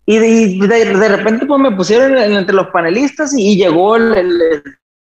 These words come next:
demo de uno de los compañeros compositores, colegas que estaban ahí, pues, el, el público casi eran puros compositores. El caso es que ponen la canción y ya estamos, este, algunos ahí dando una opinión. "No, pues, mira que esta canción,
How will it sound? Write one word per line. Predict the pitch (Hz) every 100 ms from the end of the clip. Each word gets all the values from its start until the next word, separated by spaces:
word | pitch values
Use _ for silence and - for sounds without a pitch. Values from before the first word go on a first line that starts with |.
| -
demo | 165 190 220
de | 190
uno | 165 180 214
de |
los | 202 -
compañeros | - 165 156 156 170 190
compositores, | 190 175 165 143 156 175
colegas | 151 156 165
que | -
estaban | 151 160 160
ahí, | 226
pues, | - 196
el, | 151
el | 175 156
público | 180 226 220 180
casi | 185
eran | 202 196
puros | 202 190
compositores. | 185 160 147 190 190 - - - -
El | 156
caso | 190 208
es | 233
que | 220
ponen | 220 240
la | 240
canción | 208 175 226 302
y |
ya | 254
estamos, | 240 254 254 240 - _ -
este, | 170 170 185 180
algunos | 160 185 233 220
ahí | 202 233
dando | 208 220
una | 226 226
opinión. | 220 190 240
"No, | 277 311
pues, | 277 247
mira | 262 254
que | 247
esta | 226 226
canción, | - 170 208 233 233